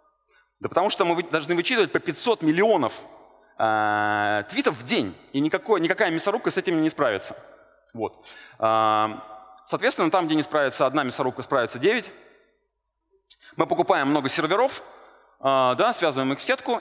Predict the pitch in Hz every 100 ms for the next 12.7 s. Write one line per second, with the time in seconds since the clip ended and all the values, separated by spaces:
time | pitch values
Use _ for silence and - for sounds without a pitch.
0 | - 247 - 139 - 262 240 185 156 127
1 | 160 165 160 175 151 143 - 262 240 220
2 | - - - - 165 143 107 92 113 -
3 | - - 120 185 240 - 185 233 190 147
4 | 170 170 143 131 - 170 135 160 220 180
5 | - 139 123 180 160 - - 101 - -
6 | - - 117 113 170 269 285 247 220 214
7 | 220 185 135 110 - 135 156 - 143 -
8 | - 151 135 156 131 110 - 120 117 117
9 | 110 110 110 107 101 165 151 139 143 240
10 | 151 - - 98 - - _ _ _ _
11 | 175 262 175 101 - - - 127 - 214
12 | - 131 120 - 135 196